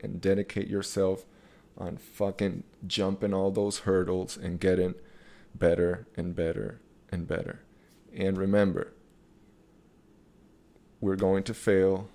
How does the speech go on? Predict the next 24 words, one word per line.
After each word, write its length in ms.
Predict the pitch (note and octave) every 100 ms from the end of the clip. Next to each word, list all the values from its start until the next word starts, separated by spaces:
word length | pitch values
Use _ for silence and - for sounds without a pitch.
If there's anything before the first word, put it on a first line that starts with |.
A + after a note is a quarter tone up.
| -
We're 140 | G#2+
gonna 180 | G2 F#2
fall 320 | - G2 F#2+
down. 480 | G2 G2 F#2+ F#2+ G2 - - - - - - _ _ _ _ _ -
You're 120 | G#2
gonna 200 | G#2 G2+
get 220 | G2 G2
tapped 340 | - G2+ G2 -
out. 320 | F#2+ F#2 - - - _ _ _ _ _
You're 160 | - G2
gonna 160 | G#2 F#2+
play 260 | - G2
a 80 | F#2+
wrong 300 | F#2+ F#2+ F#2+
chord 480 | - G2+ F#2+ F#2 - - -
or 120 | F#2+
wrong 300 | F#2 F2+ F#2+
note. 340 | G2 F#2+ F2+ - - - - - - - _ _ _ - _ -
That 180 | F#2 -
food's 300 | G#2+ F#2+ -
gonna 220 | G2+ F#2
be 460 | F#2+ F#2+ G2 G2+ - - - - - - - - - - - - - - _ _ - -
too 160 | A#2+
salty 680 | A2+ G#2 G2 F#2+ G2+ F#2+